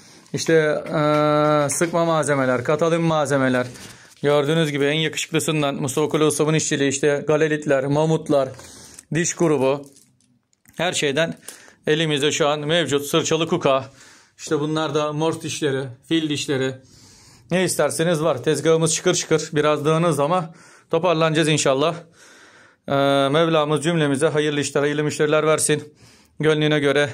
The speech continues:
en güzelinden en yakışıklı, e, tesbihler nasip etsin. Evet, bu güzellikle tekrardan Ersin kardeşime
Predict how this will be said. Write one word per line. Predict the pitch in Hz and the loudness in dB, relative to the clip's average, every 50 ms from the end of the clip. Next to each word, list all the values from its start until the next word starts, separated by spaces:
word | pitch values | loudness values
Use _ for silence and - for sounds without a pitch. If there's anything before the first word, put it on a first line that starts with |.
| - - | -6 -2
en | 147 156 | -2 0
güzelinden | 156 151 147 131 143 139 139 139 139 143 143 147 | 0 0 0 0 0 0 0 0 0 0 -2 0
en | 156 156 | 0 -2
yakışıklı, | 156 151 143 123 131 123 - 135 123 - 151 143 147 - - - - - - - - - - - - _ _ _ - | 0 0 0 -2 -4 -4 -6 -8 -2 -2 -2 -2 -2 -4 -12 -20 -20 -20 -20 -20 -20 -20 -20 -20 -20 _ _ _ -2
e, | 143 139 139 135 139 135 | 0 2 2 2 2 2
tesbihler | - 160 147 147 - 143 131 131 147 143 139 117 | 2 0 0 0 -2 -4 -2 0 -2 -2 -2 0
nasip | 147 143 135 - 151 151 | -2 -2 -2 0 0 0
etsin. | 147 143 - 151 143 117 - - _ _ _ _ _ _ _ _ _ - | 0 0 0 -2 -4 -4 -6 -12 _ _ _ _ _ _ _ _ _ -2
Evet, | 151 151 135 - | -2 -2 0 0
bu | 147 147 | -2 -2
güzellikle | 151 147 156 151 147 151 143 143 - | 0 0 0 0 0 0 -4 -2 -2
tekrardan | - 165 160 151 139 131 127 151 147 - - - | -2 -2 0 0 0 0 2 0 -2 -2 -6 -4
Ersin | - 143 143 139 - 151 147 | -2 0 0 0 0 -2 0
kardeşime | 139 131 120 123 127 - 139 139 147 147 | 0 0 0 0 -2 -2 -2 -2 -2 -2